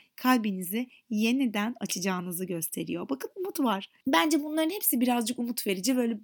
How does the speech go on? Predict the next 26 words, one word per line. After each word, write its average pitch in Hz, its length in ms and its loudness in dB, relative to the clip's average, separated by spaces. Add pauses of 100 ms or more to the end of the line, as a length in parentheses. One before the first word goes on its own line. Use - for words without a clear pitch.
(100)
başlamak 254 500 2
için 220 240 -4
bir 233 140 -2
altlık 214 400 -2
niyetine 196 440 -2
de, 330 140 4 (300)
e, 196 120 4
gayet 240 440 2
iyi 220 120 2
oldu. 190 340 2 (240)
Bir 370 60 4
sonraki 277 480 2
bölümde 247 400 2
de 240 120 2 (160)
şu 294 280 4 (100)
taktik, - 420 0
teknikler 294 640 2
neymiş 202 360 0
ya, 196 120 -2
neler 247 340 2
yapabiliriz 185 600 -2
acaba? 196 340 -2 (220)
Adım 277 220 4
adım 285 200 2
onlardan 220 460 2
bahsedeceğiz. 185 580 -2